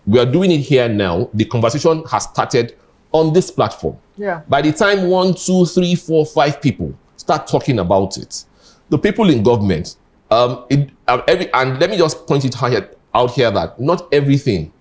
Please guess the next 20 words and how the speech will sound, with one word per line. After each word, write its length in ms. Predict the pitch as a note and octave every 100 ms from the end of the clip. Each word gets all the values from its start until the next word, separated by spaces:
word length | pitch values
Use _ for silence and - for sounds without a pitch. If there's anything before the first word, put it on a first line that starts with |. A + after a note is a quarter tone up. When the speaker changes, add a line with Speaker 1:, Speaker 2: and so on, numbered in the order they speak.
| _ _ - A#2+
Speaker 1:
goes 340 | C3 C#3+ C#3 A#2+
over 280 | A#2+ A#2+ A#2 -
to 300 | G2+ E2+ E2
Aso 360 | - G2+ A2 F#2+
Rock. 280 | D2 - - _ _ _ -
No, 340 | B2+ A#2+ F#2
we 100 | A2+
start 280 | A#2+ - D#3+
from 480 | - C3 G#2+ G2 G2 _ _ _ _ -
our 160 | B2
C 260 | C3 - F3
D 300 | C#3+ B2+ F#2
As. 280 | C#2+ - - _ _ _ -
We 120 | C3+
start 320 | - D#3 D#3
from 480 | - C3 G#2+ G2+ G#2+ _ _ _ _ _ -
our 480 | A#2 G#2+ G#2+ F#2+ -
local 380 | A#2 C#3 E3 D3
government 420 | B2+ B2 B2 A#2+ A#2
areas. 500 | A#2+ G#2+ D2+ D#2